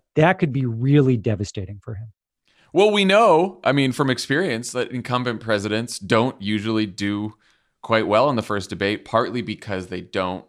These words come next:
Speaker 2: like being challenged 'cause they haven't been used to being challenged for many years. And Trump is, you know, more in that category than almost any other incumbent president.
Speaker 1: Yeah, and I also think to your point about confusing, also say, Listen, I, you,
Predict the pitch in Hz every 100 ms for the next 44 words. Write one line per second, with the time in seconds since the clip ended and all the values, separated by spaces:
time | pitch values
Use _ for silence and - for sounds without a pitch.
0 | _ 98 95 - 90 90 98 98 - 95
1 | 92 101 107 117 120 196 233 139 92 104
2 | 87 82 76 - 87 71 65 57 - -
3 | - 107 - 131 185 - 101 101 87 -
4 | _ _ _ _ _ 113 101 87 85 -
5 | 101 107 107 104 95 104 101 98 101 95
6 | 101 101 113 123 123 151 175 98 90 78
7 | 101 52 - _ - _ - - - 285
8 | 285 269 277 - 233 196 - 160 175 165
9 | 131 117 107 127 156 117 120 139 139 139
10 | 143 175 156 135 185 156 180 185